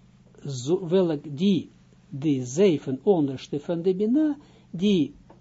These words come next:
eh, aange-, die opgetrokken zijn, die, die aan-, die aangetrokken zijn naar de zon van de Kedusha. In de zon, ja, let op, in de zon, herinner je nog, in de Katnut,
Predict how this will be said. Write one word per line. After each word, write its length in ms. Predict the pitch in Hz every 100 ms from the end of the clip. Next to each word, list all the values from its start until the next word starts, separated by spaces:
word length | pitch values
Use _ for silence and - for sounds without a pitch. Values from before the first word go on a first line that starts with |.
| - -
eh, 280 | 151 143 131 _
aange-, 480 | - 240 285 277 269
die 360 | 165 160 165 147
opgetrokken 800 | - 277 - 269 - 247 240 226
zijn, 260 | 208 220 170
die, 260 | 160 143 - -
die 460 | 147 160 151 120 - - - - _ - - -
aan-, 360 | - 226 277 175
die 260 | 156 143 -
aangetrokken 840 | 214 262 277 262 - 247 240 233
zijn 340 | 214 226 220 214 - - - _ -
naar 480 | 196 226 240 226 196
de 360 | 220 214 196 -
zon 460 | 160 185 233 262 254
van 220 | 240 233
de 80 | 240
Kedusha. 500 | 226 220 190 180 - _ _ _ _ -
In 240 | 233 220
de 120 | 196
zon, 460 | 156 151 135 208 285 - - -
ja, 180 | 196 214
let 200 | 196 214
op, 120 | 156 - - -
in 180 | 202 226
de 140 | 254
zon, 260 | 175 147 139
herinner 320 | 175 277 247
je 80 | 170
nog, 260 | 143 - - - - -
in 180 | 185 185
de 100 | 196
Katnut, 520 | 226 226 156 123